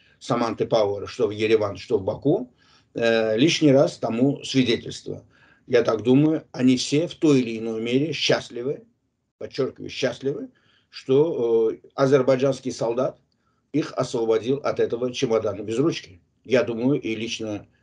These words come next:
премьер Пашинян, и его команда, и основная масса армянского общества, которая публично это боится все это сказать, с учетом того, что все-таки, как вы сами понимаете, ну, накал страстей, но сам факт того, что они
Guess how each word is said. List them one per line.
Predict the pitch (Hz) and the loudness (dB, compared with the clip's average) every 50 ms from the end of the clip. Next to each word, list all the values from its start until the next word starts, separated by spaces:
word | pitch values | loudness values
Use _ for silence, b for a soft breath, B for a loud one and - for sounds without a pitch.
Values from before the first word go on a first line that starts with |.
| _ _ _ | _ _ _
премьер | - 117 120 113 120 120 113 - | -4 -2 0 2 2 2 2 2
Пашинян, | - 110 - - 113 110 110 113 131 139 - - - | 0 -2 0 -2 -4 -4 -4 -4 -4 -4 -6 -8 -8
и | - 123 | -4 -2
его | 120 113 117 113 | 0 2 2 2
команда, | 110 117 104 104 104 107 110 113 135 151 - - _ _ _ _ _ _ _ _ _ - | 2 0 -4 -4 -4 -4 -4 -4 -6 -6 -8 -12 _ _ _ _ _ _ _ _ _ -2
и | 120 123 123 127 123 - | 2 4 4 4 4 2
основная | 120 117 - - 135 123 127 127 120 113 | -2 -2 0 0 2 2 4 2 2 0
масса | 110 110 107 104 - - 104 | -2 -2 -4 -4 -4 -2 -2
армянского | 104 107 107 104 101 - - 107 101 | -2 -2 -4 -6 -6 -8 -6 -2 0
общества, | 101 98 - - - 127 127 - 156 151 - - - _ _ _ _ _ _ _ - | 0 0 0 -2 -2 -2 -2 0 0 0 0 -2 -14 _ _ _ _ _ _ _ -4
которая | - 110 - 123 120 117 117 113 117 | -2 0 2 4 4 6 6 4 4
публично | - 131 123 123 127 123 - - 113 | 2 0 2 4 4 2 2 0 -4
это | 107 98 113 110 | -4 -2 0 2
боится | 117 117 117 110 110 - 107 92 | 4 4 2 2 -2 -6 -12 -10
все | - - 101 | -4 -2 -2
это | 98 - - | -2 -2 -4
сказать, | - - - 113 101 104 113 131 147 - - _ - 104 107 | -8 -4 -2 0 2 2 2 2 2 -2 -10 _ -20 -18 -14
с | - - | -10 -10
учетом | 101 - 117 107 - 101 87 | -4 0 0 0 0 0 -6
того, | - 107 98 98 95 | -4 -2 -2 -2 -2
что | - - 104 92 | -4 -6 -10 -8
все-таки, | - - 101 - - - - - - B B B B B B B | -4 -4 -4 -4 -6 -10 -10 -10 -10 B B B B B B B
как | 104 104 90 107 | -4 -4 -2 -2
вы | 107 | 0
сами | - 127 104 95 95 | 2 2 0 0 -2
понимаете, | 92 107 101 104 101 104 98 - - - 107 | -4 -4 -4 -4 -6 -8 -8 -10 -12 -6 -2
ну, | 123 139 | 2 4
накал | 127 117 113 - 113 110 107 | 4 4 4 2 2 2 2
страстей, | - - 110 107 101 101 - - 127 139 170 - - b b b b b | 0 0 0 0 0 0 0 2 2 2 2 0 -6 b b b b b
но | b 113 117 117 117 117 117 117 113 98 - - - - | b -2 0 2 4 4 6 6 6 4 2 0 -4 -6
сам | - - 139 127 110 - | -2 0 2 2 2 2
факт | 143 127 - - | 0 0 0 2
того, | - 117 113 113 | 0 2 4 4
что | 113 - - 107 107 104 104 - | 2 2 0 0 0 0 0 -2
они | 110 113 117 113 107 101 | -2 0 0 0 0 -2